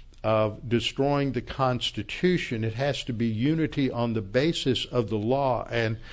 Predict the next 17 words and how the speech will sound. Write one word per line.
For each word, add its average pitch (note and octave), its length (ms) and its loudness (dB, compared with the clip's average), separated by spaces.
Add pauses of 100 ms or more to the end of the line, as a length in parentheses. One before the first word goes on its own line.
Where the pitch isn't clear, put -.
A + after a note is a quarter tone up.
(240)
frankly, D3+ 460 4
there A#2 260 0
are A2+ 220 4
too E3+ 260 -2
many D3 240 2
people F3 400 -2
in C3 60 2
this A2+ 180 -2
country D3 440 -4
who A#2+ 120 0
don't A#2+ 240 0
care G3 320 0
about A#2 320 2
the G#2 80 -8
Constitution. B2+ 1000 -4 (300)
They're A#2+ 160 4
more D3+ 480 4